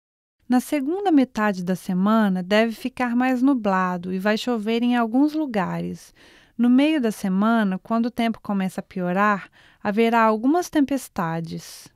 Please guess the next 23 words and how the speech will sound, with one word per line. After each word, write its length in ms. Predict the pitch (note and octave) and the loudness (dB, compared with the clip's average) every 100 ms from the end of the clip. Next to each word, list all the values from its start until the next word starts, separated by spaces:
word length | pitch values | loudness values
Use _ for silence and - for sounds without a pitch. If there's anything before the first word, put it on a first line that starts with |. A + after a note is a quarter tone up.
| _ _ _ _ _ - | _ _ _ _ _ -10
A 80 | A3+ | -4
temperatura 800 | C4+ B3+ C#4+ C#4+ C#4+ - E4+ A3+ | 0 0 2 0 0 0 2 4
máxima 640 | G#3+ A3 G#3 - - F#3 | 4 4 2 -2 -4 -4
será 400 | - A#3 A#3 A#3+ | -2 -2 0 0
a 40 | |
mesma 600 | A3+ A3 C4+ D4+ B3 A#3 | 0 0 0 0 0 -2
que 120 | - B3 | -2 -2
a 120 | B3+ | 0
média 500 | A3 G#3 A3 G#3+ G#3+ | 2 2 0 -2 -4
do 220 | G3+ F#3+ | -2 -2
ano 480 | F3+ F3+ G#3 C4+ C#4+ | -2 0 2 2 0
e 120 | A3+ | -4
vai 360 | G3+ A#3+ B3+ - - | -2 -2 -2 -4 -8
até 400 | A3 - D4+ E4+ | -8 -4 -2 -2
cerca 480 | - D4 C4+ - | -2 -2 -2 -4
de 100 | A3 | -4
vinte 440 | G#3 A#3+ D#4 E4 D4+ | -2 0 0 0 -4
graus 480 | A#3 G#3 G#3+ A#3+ A#3+ | -2 0 2 0 -2
na 100 | A#3 | -4
primeira 460 | - A3+ A3+ A3+ | -2 -2 -2 -2
metade 560 | A#3 A3+ - G#3+ G#3+ G#3 | -2 -2 -4 -6 -4 -4
da 140 | G#3+ | -6
semana, 680 | G#3 B3 A#3 G3+ F3 E3 E3 | -6 -4 -2 0 -2 -4 -8